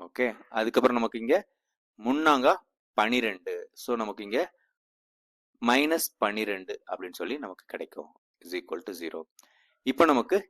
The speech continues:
இருபதுல எட்டு போச்சுன்னா நமக்கு என்னது? பனிரெண்டு கிடைக்கும். So, நமக்கு இங்க அதை மல்டிப்ளை பண்ணும்போது பனிரெண்டு எக்ஸ் மைனஸ் இங்க இருபத்தி நாலு. இங்க வந்து என்னது? அஞ்சு ஆறு பதினொன்னு. So, minus பதினொன்னு ஒய்.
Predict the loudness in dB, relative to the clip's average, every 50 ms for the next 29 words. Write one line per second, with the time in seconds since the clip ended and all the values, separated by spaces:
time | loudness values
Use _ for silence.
0 | _ _ _ _ _ -2 2 4 6 8 8 8 8 6 6 4 4 2 -2 -4
1 | 0 2 2 2 4 2 2 2 0 -2 -2 -2 -2 -4 -6 -8 -6 -6 -6 -8
2 | -8 _ _ _ _ 4 4 4 6 6 4 4 4 2 -2 -4 -2 -2 -2 -2
3 | -2 -4 -6 -6 -6 -10 _ _ _ _ _ 0 2 2 4 4 2 0 -2 -4
4 | -2 0 0 0 0 -2 -4 -2 0 2 2 2 2 0 2 2 2 2 2 2
5 | 2 0 0 0 -2 _ _ 0 2 2 4 4 4 4 4 2 2 0 0 0
6 | 0 _ _ _ _ -6 2 4 6 6 6 4 -2 -8 -10 -14 _ _ _ _
7 | _ _ _ _ _ _ _ _ _ _ _ 0 0 0 0 0 0 0 0 0
8 | -2 -6 _ _ -12 -10 -2 0 0 0 0 -2 -10 -8 -2 0 4 4 4 4
9 | 4 0 -4 -8 -6 -6 -4 -4 -2 -2 -4 -4 -6 -10 -14 _ _ _ -20 -20
10 | _ _ _ _ _ _ -6 4 8 8 8 8 8 4 2 2 2 0 0 -4
11 | _ -4 -4 -2 4 8 10 10 10 10 8 4 4 4 6 6 6 4 2 2
12 | 0 0 -2 -6 -10 -12 _ _ _ _ _ _ -10 -6 -6 -6 -2 0 0 2
13 | 2 2 0 -2 -2 -4 -6 _ _ _ _ 6 6 8 6 6 2 0 0 -2
14 | -2 -6 -8 -8 -6 2 6 6 6 6